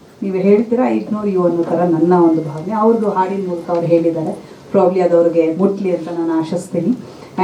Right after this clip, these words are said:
And, ಆ, ಅದೇನೇ ಇದ್ರೂ ಕೂಡ as an album song ತುಂಬಾ ಚೆನ್ನಾಗಿದೆ ಕನ್ನಡಕ್ಕೆ. ನಿಜವಾಗ್ಲೂ ಅದ್ಭುತವಾಗಿ ಮಾಡಿದ್ದೀರಾ. ಇಡೀ ತಿನ್-, ತಂಡಕ್ಕೆ, ಆ, the sponsors, producers, director and the whole team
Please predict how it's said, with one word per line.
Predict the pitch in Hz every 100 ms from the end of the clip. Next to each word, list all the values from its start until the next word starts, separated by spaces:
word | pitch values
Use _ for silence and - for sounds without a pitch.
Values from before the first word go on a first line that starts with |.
| 190
And, | 196 185
ಆ, | 170 - -
ಅದೇನೇ | 208 226 247 285
ಇದ್ರೂ | 240 254
ಕೂಡ | 254 233 240 - - 208
as |
an | 202
album | 202 208 226 247 240
song | 220 214 208
ತುಂಬಾ | 240 262
ಚೆನ್ನಾಗಿದೆ | - 196 170 165 160 190 - -
ಕನ್ನಡಕ್ಕೆ. | 190 175 175 165 185 - - - -
ನಿಜವಾಗ್ಲೂ | 175 175 196 185 196 - - -
ಅದ್ಭುತವಾಗಿ | 180 180 208 - 208 190
ಮಾಡಿದ್ದೀರಾ. | 160 160 160 160 180 -
ಇಡೀ | 190 233
ತಿನ್-, | 247 233 196 190
ತಂಡಕ್ಕೆ, | - 180 202 196 170 165 - - - -
ಆ, | - 160 -
the | 254 - -
sponsors, | - 170 170 185 180 -
producers, | 165 175 180 180 -
director | 185 - 180 170 180 226 269 -
and | 330
the | - -
whole | 202 214 214
team | 220 214